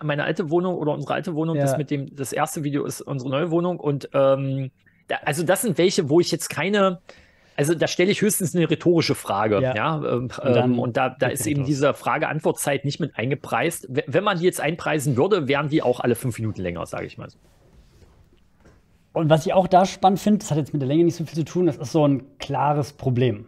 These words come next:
Speaker 2: Das ist irgendwie, wie mache ich die Fast-Fourier-Transformation?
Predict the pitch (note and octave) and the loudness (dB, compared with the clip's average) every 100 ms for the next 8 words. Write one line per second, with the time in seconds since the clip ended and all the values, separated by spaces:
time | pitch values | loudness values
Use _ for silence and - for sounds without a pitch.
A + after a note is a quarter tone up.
0 | - - A#2 C3+ C#3+ C3 C#3 C#3 - _ | -20 -18 -8 -2 0 2 2 0 -6 _
1 | _ _ - D3 F#3 E3 D#3+ D#3+ D3+ D#3 | _ _ 0 4 6 6 4 2 -2 0
2 | C#3+ - - D#3 D3+ E3 E3 F3+ F3 F3 | -2 -4 -10 -2 0 0 -2 -6 0 0
3 | E3+ F#3 F#3 G#3 | 0 2 2 2